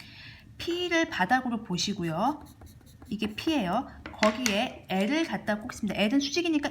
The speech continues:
이렇게 꽂겠죠. 그리고 M도 수직인데 다른 직선이니까 여기다 이렇게 꽂으시면 되는 거예요. 그럼 L하고 M은 어디다 꽂든 간에, 그렇죠, 평행이 나올 수밖에 없는 거게 되겠죠.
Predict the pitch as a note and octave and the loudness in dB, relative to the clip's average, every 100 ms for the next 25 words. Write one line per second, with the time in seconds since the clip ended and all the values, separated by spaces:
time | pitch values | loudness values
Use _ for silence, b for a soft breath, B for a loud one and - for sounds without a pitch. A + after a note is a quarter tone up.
0 | - C#4+ E4 D4 - A#3 - D3+ - - | 0 0 2 0 0 0 0 -6 -8 -18
1 | - - - - B B - - C#4 D4+ | -18 -20 -20 -20 B B -10 0 2 2
2 | F#4 - - - - G#3+ B3+ D4 F4 - | 0 -4 -14 -18 2 4 6 4 0 0
3 | D#4+ D#4 D#4 - B3+ C#4+ C#4+ D4 C#4+ C#4 | 0 2 2 2 4 4 4 4 4 4
4 | G#3+ A#3+ C4 A3 D4+ D4+ D#4+ C#4+ - - | 4 4 2 2 0 0 -2 -4 -6 -2
5 | D#4 D4+ G3 G3+ E3 D3+ C4 C4 G3+ A3+ | 0 2 2 2 0 0 0 0 2 4
6 | D#4+ D#4+ G#3+ B3+ - F#3+ A#3+ F4+ F4 D#4 | 6 6 4 2 2 0 4 2 2 -2
7 | D#4+ C#4 A3+ E4 - - - - - E3+ | 2 4 4 2 0 -14 -14 -12 -8 -10
8 | - E4+ F#4 F4+ A3 E3 - G#3 G#3+ F#3 | -6 -6 -4 -2 0 -2 -4 -6 -4 -4
9 | E3+ G3 F3+ E3 D3 - - - | -4 -4 -4 -6 -12 -14 -12 -12